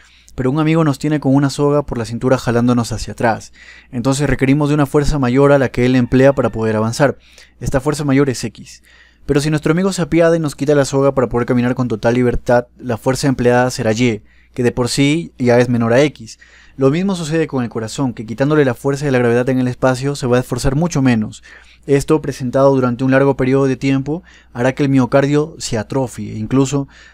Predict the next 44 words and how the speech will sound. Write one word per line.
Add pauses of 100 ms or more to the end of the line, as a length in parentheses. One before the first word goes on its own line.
(120)
la
pérdida
de
orientación
fisiológica
al
no
saber
dónde
es
arriba
y
dónde
es
abajo
hará
que
el
corazón
altere
su
forma
inicial,
que
era
así, (420)
cónica
o
piramidal
con
la
punta
hacia
abajo, (640)
para
que
empiece
a
transformarse
en
una
forma
relativamente
esférica.